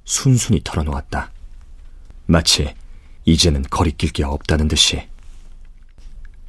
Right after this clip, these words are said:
베트남 여성 실종 사건, 필리핀 여성 살인 사건,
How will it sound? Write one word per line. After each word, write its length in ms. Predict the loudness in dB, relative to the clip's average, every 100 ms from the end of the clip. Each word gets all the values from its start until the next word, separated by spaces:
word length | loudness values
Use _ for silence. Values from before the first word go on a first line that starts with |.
| -18 -18 -18 -2
베트남 520 | 2 2 6 6 8
여성 220 | 6 6
실종 540 | 4 2 0 0 0 0
사건, 640 | 0 -2 -6 -6 -6 -6 -12 -18 -20 -20 -14 -2
필리핀 560 | 4 4 4 4 4
여성 200 | 6 4
살인 300 | 2 2 2
사건, 460 | 2 0 -6 -8